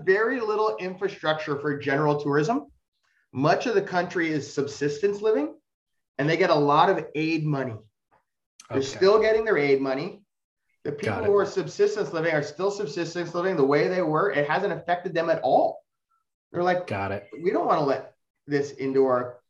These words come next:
Speaker 1: into our country."
Speaker 2: Yeah. Well, um, kind of a couple of closing or wrap-up questions.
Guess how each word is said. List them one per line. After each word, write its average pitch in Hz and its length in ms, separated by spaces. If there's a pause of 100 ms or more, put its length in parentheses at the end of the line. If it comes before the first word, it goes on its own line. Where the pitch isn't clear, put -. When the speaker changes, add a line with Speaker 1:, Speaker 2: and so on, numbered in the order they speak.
(120)
Speaker 1:
into 127 200
our 117 220
country." 120 420 (1080)
Speaker 2:
Yeah. 98 260 (1800)
Well, 151 600
um, 135 520 (920)
kind 175 200
of 143 180 (180)
a - 120
couple 170 320
of 123 100
closing 143 580
or 127 120
wrap-up 127 480
questions. - 1040